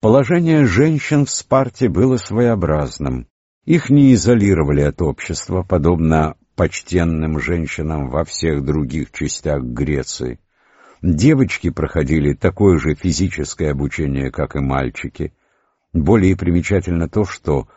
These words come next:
мальчики и девочки занимались вместе гимнастикой в обнаженном виде.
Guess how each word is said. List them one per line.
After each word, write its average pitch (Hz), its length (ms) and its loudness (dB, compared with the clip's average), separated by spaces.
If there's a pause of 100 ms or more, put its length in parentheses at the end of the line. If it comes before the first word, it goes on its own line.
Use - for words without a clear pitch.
(220)
мальчики 76 640 0
и 71 140 0
девочки 73 720 -4 (240)
занимались 87 720 0
вместе 80 720 0
гимнастикой 73 880 -4
в 64 100 -6
обнаженном 76 760 -2
виде. 60 440 -8